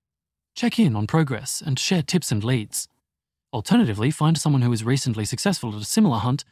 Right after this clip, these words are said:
and is willing to meet up and give you tips. Two, set a really specific goal, like speaking to five people each week until you have an offer. Publicly commit to the goal and promise to make a forfeit if you miss it. Three,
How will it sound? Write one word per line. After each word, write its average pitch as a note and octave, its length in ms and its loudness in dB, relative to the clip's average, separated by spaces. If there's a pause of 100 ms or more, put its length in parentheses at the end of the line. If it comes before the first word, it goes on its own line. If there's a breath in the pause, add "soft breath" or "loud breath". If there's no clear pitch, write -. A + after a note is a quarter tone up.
(100)
and C3+ 120 0
is A#2+ 100 0
willing A#2+ 240 0
to A2 80 -2
meet G#2+ 200 0
up A2+ 160 -2
and G#2 100 -4
give G2 140 -4
you G2+ 60 -6
tips. - 420 -10 (960)
Two, E3 220 0 (300)
set G#3 180 -2
a F3 60 2
really E3+ 300 2
specific - 640 -4
goal, - 340 -2 (360)
like A#2 180 -2
speaking A2+ 300 -2
to G#2 60 -4
five C3 280 0
people B2+ 280 -2
each G#2 160 -8
week C#3+ 200 -2
until A2 240 -4
you G#2+ 80 0
have A2 120 -2
an A2 60 2
offer. - 300 0 (640)
Publicly C#3+ 360 0
commit E3+ 280 2
to - 80 -8
the A2+ 80 -2
goal A#2 320 -2 (260)
and C3+ 140 -4
promise E3 300 4
to - 80 -4
make B2 140 0
a A2+ 60 -10
forfeit B2+ 400 -4
if A2 100 -6
you G#2+ 80 -2
miss B2 200 0
it. - 200 -14 (1080)
Three, F#3 260 0